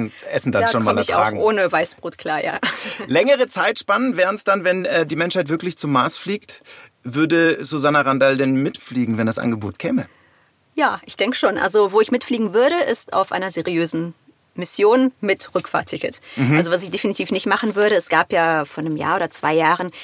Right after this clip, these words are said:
Speaker 2: gab's ja diese Idee, ich weiß gar nicht, ob es ernst war oder nicht,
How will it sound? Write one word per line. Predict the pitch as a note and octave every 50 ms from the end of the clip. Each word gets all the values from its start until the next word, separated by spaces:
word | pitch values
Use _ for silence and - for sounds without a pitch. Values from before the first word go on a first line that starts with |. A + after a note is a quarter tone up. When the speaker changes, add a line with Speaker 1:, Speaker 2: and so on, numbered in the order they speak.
| - - - -
Speaker 2:
gab's | E3+ F3 -
ja | - E3+
diese | F3 E3 D3 E3
Idee, | - D#3+ D3 - D#3 E3 F3+ F#3+ G3 F#3+ - -
ich | - -
weiß | D#3+ E3+ -
gar | D3+
nicht, | D#3 - -
ob | -
es | C#3+ -
ernst | - D#3 D#3+ F#3 G#3 - -
war | F#3+ E3+ D#3
oder | D#3 D3+
nicht, | D3+ E3+ G3+ - -